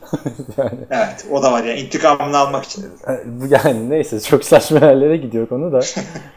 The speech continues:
Speaker 1: Ee,
Speaker 2: E, bir şekilde futbola dönmemiz lazım.
Speaker 1: İşte Patriots'ın da her sene bir skandalı ortaya çıkıyor. Geçen bir görsel gördüm, sen de görmüşsündür belki. Ee, Patriots'ları ve yaptıkları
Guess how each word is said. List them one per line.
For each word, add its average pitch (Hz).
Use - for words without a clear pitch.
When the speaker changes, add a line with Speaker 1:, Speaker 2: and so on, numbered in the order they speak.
Speaker 1:
Ee, 143
Speaker 2:
E, 127
bir -
şekilde 185
futbola 202
dönmemiz 160
lazım. 135
Speaker 1:
İşte 185
Patriots'ın 247
da 190
her 226
sene 202
bir 185
skandalı 190
ortaya 160
çıkıyor. 135
Geçen 147
bir 147
görsel 143
gördüm, 117
sen 127
de 127
görmüşsündür 110
belki. 107
Ee, 120
Patriots'ları 156
ve 170
yaptıkları 151